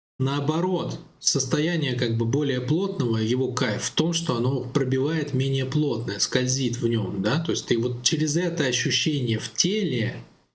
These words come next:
через то, что ты ощущаешь себя более плотным на фоне ее неплотности, ну, через это ты и ощущаешь ее как бы психически, что ты рядом с существом, которое по плотности с тобой не сравнится.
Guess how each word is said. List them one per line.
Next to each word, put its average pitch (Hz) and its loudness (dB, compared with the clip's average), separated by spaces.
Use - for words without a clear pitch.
через 139 0
то, 180 2
что - 0
ты 156 2
ощущаешь 156 0
себя 151 0
более 147 0
плотным 151 0
на 127 0
фоне 139 0
ее 127 2
неплотности, 120 0
ну, 104 -12
через 139 0
это 190 0
ты 175 -2
и 175 0
ощущаешь 180 0
ее 147 0
как 131 -2
бы 120 0
психически, - -2
что 135 -2
ты 185 2
рядом 147 0
с 123 0
существом, 165 -2
которое 156 0
по 135 -2
плотности 156 0
с - 0
тобой 131 0
не 123 0
сравнится. 123 0